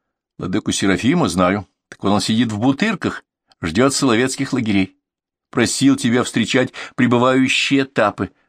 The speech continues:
Может быть, он поедет». А еще мне один сказал, что владыка ждет себе высшую меру или десять лет, с чем я был очень расстроен.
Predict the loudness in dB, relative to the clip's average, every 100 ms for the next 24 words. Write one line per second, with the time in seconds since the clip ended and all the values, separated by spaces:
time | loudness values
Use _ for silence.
0 | -2 0 0 0 0 0 0 2 0 -2
1 | -10 _ _ _ _ _ _ _ _ _
2 | _ _ _ -2 2 2 0 0 2 2
3 | 2 0 0 0 0 0 0 2 0 0
4 | 0 2 2 2 0 -2 -4 -18 -4 -2
5 | 2 0 0 0 2 2 0 0 0 2
6 | 2 0 0 0 0 0 -2 -2 -2 -2
7 | -8 _ _ _ -12 -4 0 0 0 0
8 | 0 0 0 -2 -2 -2 -2